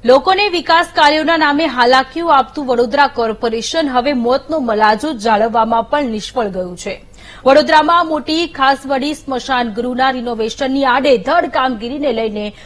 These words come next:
મૃતકોની અંતિમ ક્રિયાની પ્રક્રિયામાં હાલાકી પડી રહી છે. ખાસવાડી સ્મશાનમાં રિનોવેશનની કામગીરી ચાલી રહી છે. જો કે કોર્પોરેશને માત્ર ચાર ચિતાઓ જ મૂકતા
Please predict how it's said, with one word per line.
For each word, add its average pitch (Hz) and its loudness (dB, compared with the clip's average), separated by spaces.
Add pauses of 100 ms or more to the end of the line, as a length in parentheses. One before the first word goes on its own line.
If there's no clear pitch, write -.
(100)
મૃતકોની 254 -2
અંતિમ 226 -6
ક્રિયાની 226 -2
પ્રક્રિયામાં 220 -6
હાલાકી 202 -4
પડી 196 -12
રહી 190 -10
છે. - -14 (480)
ખાસવાડી 240 0
સ્મશાનમાં 226 -2
રિનોવેશનની 226 -6
કામગીરી 214 -4
ચાલી 240 -4
રહી 220 -4
છે. 202 -12 (280)
જો 247 2
કે 226 0
કોર્પોરેશને 226 -2
માત્ર 220 -4
ચાર 214 -4
ચિતાઓ 214 -6
જ 214 -12
મૂકતા 202 -2